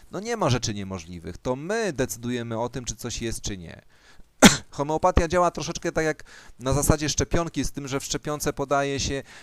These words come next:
y, bakterie, które mogą rzeczywiście wywołać,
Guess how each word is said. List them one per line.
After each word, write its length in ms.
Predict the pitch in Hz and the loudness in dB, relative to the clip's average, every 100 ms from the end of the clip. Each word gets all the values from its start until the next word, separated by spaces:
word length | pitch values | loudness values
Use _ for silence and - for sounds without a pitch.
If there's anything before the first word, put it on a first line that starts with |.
| - - | -20 -12
y, 580 | 120 123 127 127 127 127 113 82 - | -6 -4 -4 -4 -6 -8 -14 -16 -20
bakterie, 720 | - 135 131 - 147 131 123 | -4 -2 8 8 8 4 -2
które 260 | 117 123 123 | -4 -6 -4
mogą 320 | 131 123 127 | -4 -4 -6
rzeczywiście 480 | 117 127 143 - 113 | -6 -6 2 4 4
wywołać, 560 | 104 101 101 90 87 | 0 -2 -2 -2 -6